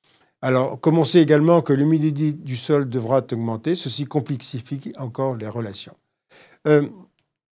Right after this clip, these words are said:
j'ai très conscience, en faisant cet exposé, de, de, de, euh, d'être complexe. Mais la vie est compliquée, mais la vie microbienne, les,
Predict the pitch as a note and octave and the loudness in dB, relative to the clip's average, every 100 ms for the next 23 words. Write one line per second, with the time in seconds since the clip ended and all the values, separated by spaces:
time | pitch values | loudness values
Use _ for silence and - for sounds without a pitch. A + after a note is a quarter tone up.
0 | _ _ _ _ _ _ - B2 - D#3+ | _ _ _ _ _ _ -12 -8 -2 0
1 | E3 D#3+ - G3 - C#3+ C3+ A#2 A#2+ C#3 | 2 2 4 2 2 -2 -2 -6 -8 -4
2 | C3+ C3 A2+ B2 A#2 C3+ C3 E3+ C3+ B2 | -2 -4 -6 -8 -6 -2 0 2 0 0
3 | B2 B2 - - _ B2 B2+ B2 B2 B2+ | -2 -4 -18 -20 _ -4 -2 -2 -4 -4
4 | A#2+ F#2+ A2+ A#2 A#2 C3+ - G3 C3 B2 | -4 -6 -8 -8 -12 -16 -20 -18 -16 -16
5 | C3+ B2 B2+ C3+ C3 D#3+ - C3+ D#3+ B2+ | -14 -12 -12 -4 2 2 0 0 0 4
6 | C#3+ A2+ - - _ _ _ C3+ C#3+ C3 | 4 2 -6 -14 _ _ _ 2 2 2
7 | - _ _ _ _ _ D3 D#3+ D3+ G3 | -6 _ _ _ _ _ 4 6 6 4
8 | D3+ - A#2+ C3+ A#2 G#3+ E3 D3+ D3 C#3 | 4 2 -4 -6 -2 0 4 4 4 2
9 | C3+ D3+ D#3+ D#3 C#3 A#2+ D3 E3 D3 D3 | 2 0 0 -2 -4 0 2 2 2 2
10 | C#3 B2 | 2 -2